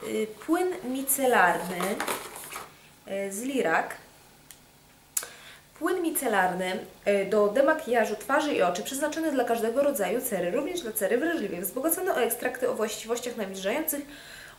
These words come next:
uszczelniających ściany naczyń krwionośnych i detoksykujących. I pełen produkt kosztuje dwieście mililitrów. Sześćdziesiąt pięć złotych, dwieście mililitrów, przepraszam.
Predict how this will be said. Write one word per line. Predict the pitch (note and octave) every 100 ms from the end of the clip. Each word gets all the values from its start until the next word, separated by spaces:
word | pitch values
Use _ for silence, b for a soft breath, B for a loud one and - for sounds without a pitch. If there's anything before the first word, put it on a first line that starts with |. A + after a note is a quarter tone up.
| -
uszczelniających | G4 F#4+ C4+ B3+ B3 B3+ A#3+ A#3
ściany | - F4 D#4+
naczyń | B3 B3+ B3
krwionośnych | - D4 G3+ G#3 A3 A3 - -
i | F#4
detoksykujących. | A#3+ G#3 C4 C#4+ B3+ - - G3+ - C4 G#3+ E3 F3+ - F#3+ - B B B B B - -
I | D4+
pełen | D4+ D#4+ F4 F4
produkt | - A#3+ G#3+ G#3+ D4 -
kosztuje | - A#3 A#3 - C4 C4+ C4 C4+ A#3+
dwieście | A3+ G#3+ B3 C4+ - B3
mililitrów. | A#3+ A3+ G3 E3 - C#4+ A#4 A#4 - B B B B B B - - - - - - - - - - - - - -
Sześćdziesiąt | - A#3+ A3+ B3 B3+
pięć | B3+
złotych, | A3+ A#3+ G#3
dwieście | A3+ A3 - A3+
mililitrów, | A#3+ A#3 G#3+ G3+ F#3+
przepraszam. | - G3+ F3+ A#3+